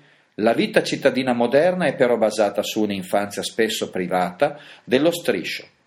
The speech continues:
Pochi bambini hanno la fortuna di poter strisciare sulla terra o sull'erba come i loro antenati, ma anche e soprattutto nell'età adulta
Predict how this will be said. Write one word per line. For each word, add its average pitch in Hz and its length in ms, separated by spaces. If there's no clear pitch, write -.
Pochi 131 280
bambini 127 640
hanno 113 220
la 98 100
fortuna 170 720
di 110 160
poter 113 340
strisciare 110 500
sulla 101 340
terra 147 420
o 143 40
sull'erba 113 680
come 120 200
i 123 40
loro 120 180
antenati, 110 680
ma 110 260
anche 165 220
e 147 40
soprattutto 123 580
nell'età 98 420
adulta 120 560